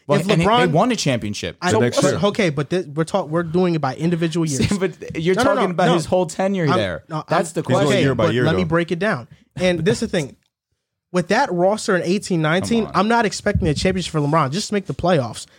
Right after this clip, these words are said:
Speaker 2: But granted, I understand he was, he was hurt, but the team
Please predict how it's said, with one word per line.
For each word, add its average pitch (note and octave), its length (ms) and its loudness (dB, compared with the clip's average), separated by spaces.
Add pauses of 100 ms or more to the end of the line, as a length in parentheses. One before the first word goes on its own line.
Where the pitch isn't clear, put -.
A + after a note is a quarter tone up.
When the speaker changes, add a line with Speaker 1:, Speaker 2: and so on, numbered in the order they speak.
(120)
Speaker 2:
But G3 160 0
granted, F#3+ 300 2
I F#3+ 120 0
understand G#3+ 340 0
he F3+ 80 2
was, F#3 240 0
he D#3+ 80 0
was F#3 160 2
hurt, G#3 140 2
but D3 180 -2 (360)
the E3 80 0
team A#3+ 540 0